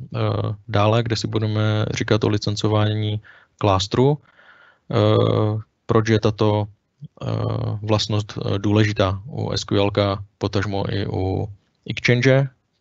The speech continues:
ke kterému se dostáváme nyní. Takže u Exchange, co se týče edit, tak, eh, máme nějakou verzi standard a enterprise, co se týče serveru.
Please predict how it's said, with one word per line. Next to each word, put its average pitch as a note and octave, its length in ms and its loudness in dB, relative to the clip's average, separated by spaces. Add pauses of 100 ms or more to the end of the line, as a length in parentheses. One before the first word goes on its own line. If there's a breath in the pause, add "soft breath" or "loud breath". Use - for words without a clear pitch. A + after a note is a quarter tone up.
(140)
ke A#2 120 -2 (400)
kterému G#2+ 400 0
se A2 120 -2
dostáváme G#2 580 0
nyní. B2+ 380 -2 (1800)
Takže A2 300 0
u B2+ 120 4
Exchange, B2 680 2 (960)
co C3+ 140 -4
se B2 140 2
týče A#2 340 2
edit, A2 320 -2
tak, G#2+ 260 -6
eh, A#2 60 2 (520)
máme A2+ 260 -2
nějakou A2+ 240 0
verzi A2 400 0
standard G#2+ 440 0
a F#2+ 120 0
enterprise, G#2+ 520 2
co - 120 -10
se - 100 -8
týče - 280 -6
serveru. C3+ 500 2